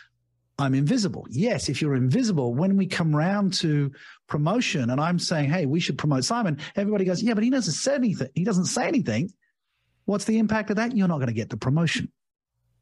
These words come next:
So Simon, we're gonna go into the similar meeting next week. So that's in the future. What are you gonna do differently? I'm gonna contribute my ideas. Great.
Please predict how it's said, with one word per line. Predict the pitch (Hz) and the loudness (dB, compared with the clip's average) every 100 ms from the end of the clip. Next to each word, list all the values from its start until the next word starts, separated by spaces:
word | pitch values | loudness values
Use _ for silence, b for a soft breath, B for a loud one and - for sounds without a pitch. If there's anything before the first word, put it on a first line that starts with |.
| _ _ _ B B | _ _ _ B B
So | B - | B -4
Simon, | 170 233 185 160 | -2 0 0 2
we're | 254 | 0
gonna | 294 | 0
go | 196 185 | 0 0
into | 180 160 135 | -2 -2 -2
the | 131 | -2
similar | - - - - - - 226 226 | -4 -10 -10 -6 -4 0 0 2
meeting | 175 165 147 | 2 2 2
next | 147 139 - | 0 -2 -4
week. | 143 117 - - _ _ b b b _ _ _ _ _ | -2 -2 -4 -14 _ _ b b b _ _ _ _ _
So | - - | -6 -2
that's | 143 180 226 | -2 -2 0
in | 202 | 0
the | |
future. | - 160 131 - 78 | 0 -4 -4 -6 -6
What | 101 143 202 | -4 -2 2
are | |
you | 233 | 2
gonna | 185 175 | 2 0
do | 139 139 | 0 0
differently? | 117 104 135 - 101 - 117 - _ _ _ _ _ _ _ _ _ _ _ _ _ _ _ - | -2 -2 -2 -2 -4 -6 -10 -14 _ _ _ _ _ _ _ _ _ _ _ _ _ _ _ -4
I'm | 127 | 0
gonna | 123 110 | 0 0
contribute | 135 123 - 95 | 0 -2 -2 0
my | 101 | 0
ideas. | 98 117 151 - - - _ | 0 0 0 -2 -6 -10 _
Great. | - 117 98 | -2 0 -2